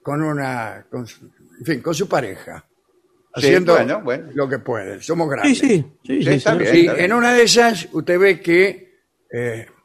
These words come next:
Speaker 1: en el exterior se producen movimientos alarmantes, que puede ser la llegada de personas indeseables,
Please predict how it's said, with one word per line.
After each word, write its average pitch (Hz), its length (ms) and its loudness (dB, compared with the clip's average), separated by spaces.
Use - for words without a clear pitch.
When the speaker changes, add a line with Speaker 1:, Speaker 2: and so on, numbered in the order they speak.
Speaker 1:
en 143 180 -4
el 180 120 2
exterior 214 680 4
se 170 160 -4
producen 170 580 -2
movimientos 165 600 0
alarmantes, 143 760 -4
que - 100 -12
puede 135 200 -6
ser 139 320 -2
la 143 140 -6
llegada 151 960 2
de 131 100 -6
personas 147 600 -2
indeseables, 151 1160 2